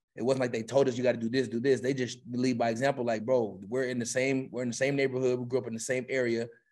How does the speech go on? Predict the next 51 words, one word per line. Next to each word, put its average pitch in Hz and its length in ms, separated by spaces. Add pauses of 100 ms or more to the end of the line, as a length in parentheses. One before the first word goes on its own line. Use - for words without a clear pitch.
(260)
And 110 320
if 110 100 (100)
I 135 120
can 131 180
do 127 120
it, 123 60
you 147 120
can 127 160
do 101 160
it." 92 180
And 104 100
they 107 80
passed 120 340
that 117 100
down 120 180
to 117 140
each 117 200
person. 147 340
And 107 180
we 117 100
did 117 160
the 113 60
same 117 260
thing. 120 340 (300)
When 107 140
I 113 100
made 123 260
it, 135 140
and 107 140
I 127 100
was 120 100
like, 104 140
"Man, 117 160
if 117 80
they're 160 140
making 123 320
it, 120 60
I 135 60
don't 139 160
care 127 120
if 123 100
I'm 123 160
five 131 260
foot, 127 220
no, 135 160
I 139 80
know 135 160
I 131 80
can 123 160
do 104 160
it." 92 80